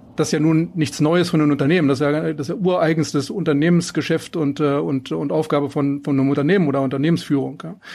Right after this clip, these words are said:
Äh, das bedeutet, das ist erstmal noch nicht, das De-Risking an sich ist erstmal noch nicht das Neue, sondern das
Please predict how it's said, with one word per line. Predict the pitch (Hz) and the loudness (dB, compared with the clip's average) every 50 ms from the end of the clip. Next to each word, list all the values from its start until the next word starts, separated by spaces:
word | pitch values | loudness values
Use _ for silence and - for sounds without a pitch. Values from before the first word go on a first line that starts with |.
| - - - - - 143 | -18 -18 -10 -4 0 0
Äh, | 139 131 | 2 2
das | 143 - | 0 0
bedeutet, | - 147 156 151 147 127 | 0 0 0 2 2 0
das | 165 170 | 0 2
ist | 196 | 2
erstmal | 196 170 175 175 160 | 0 0 2 2 2
noch | 160 143 | 2 2
nicht, | 165 170 180 - - 175 | 0 0 -2 -4 -4 -4
das | 156 - - - - - - | -4 -4 -6 -12 -16 -16 -14
De-Risking | 190 147 123 175 202 208 151 156 185 185 - 185 165 160 | -12 -6 -2 0 0 2 2 0 0 0 0 -2 0 0
an | 147 143 | 0 0
sich | 196 208 | 0 -2
ist | 208 175 | -2 -2
erstmal | 175 165 170 165 | -2 -2 -2 -2
noch | 151 151 | -2 -2
nicht | 170 170 - | -2 -4 -4
das | 165 127 | -4 -4
Neue, | 143 139 143 170 190 180 151 151 160 170 165 - - - - - | -2 0 2 2 2 4 2 2 0 -2 -4 -10 -20 -20 -18 -8
sondern | - 143 143 151 151 151 156 185 - - - | -2 0 2 2 2 2 0 -2 -6 -6 -6
das | 147 139 - - | -6 -6 -6 -10